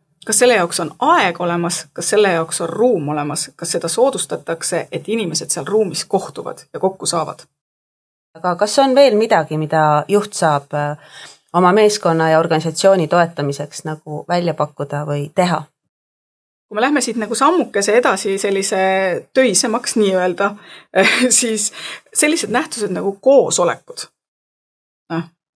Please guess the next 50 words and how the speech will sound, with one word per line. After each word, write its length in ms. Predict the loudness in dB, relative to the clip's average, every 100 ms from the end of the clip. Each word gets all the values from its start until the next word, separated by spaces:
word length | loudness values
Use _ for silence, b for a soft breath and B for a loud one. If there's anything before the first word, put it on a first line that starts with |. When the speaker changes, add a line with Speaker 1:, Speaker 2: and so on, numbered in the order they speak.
| _ -2
Speaker 1:
see 300 | 2 4 4 -2 -2
väga 220 | 0 2 2
paljud 240 | 2 2
inimesed, 400 | 0 0 -2 -4
mida 160 | -4 -2
me 80 | -2
oleme 220 | -2 -2
kohanud 460 | 0 2 0 -2 -4
oma 140 | -4
koolitusmaastikul, 880 | 2 2 0 -2 -2 -2 -8 -6 -6
inimesed 480 | -2 -2 -2 -6 -4
nagu 160 | -2 -2
ei 160 | 0
saa 160 | 2 4
aru, 220 | 4 2
et 80 | -2
siis 160 | -6 -6
veel 160 | -4
küsitakse, 480 | -2 -2 -2 -2 -4
et 80 | -4 -6 B
oota, 160 | 0 0
kas 160 | 0
täna 240 | 0 2 2
on 100 | 0
nagu 80 | -4
see 140 | -6 0
päris 320 | 0 0 0
koosolek 400 | -2 0 -2 -2
või 140 | -2
on 100 | 0
pedagoogiline 640 | -2 2 0 0 -4 -2 -2 2
nõukogu, 400 | 4 2 0 -4
eks 160 | -4 -4 -4
ju. 100 | -8 _ _ -4 -2
Jällegi, 480 | 0 -2 -2 -10 -10 _ -2
vahet 340 | 0 0 0
ei 80 | 2
ole, 160 | 2
mis 240 | 0 -2 0
selle 240 | 0 0
asja 240 | -2 -2 0
nimi 460 | 2 4 2 0 -6
on. 220 | -10 -12 -16 _ _ -4 -4
Tähtis 460 | -4 -6 -2 0
on 80 | 0
see, 380 | 2 2 2 -2
et 160 | -6 -8
me 80 | -2
väärtustame 720 | 0 0 -2 -8 -6 -6 -4
seda, 380 | -4 -2 -4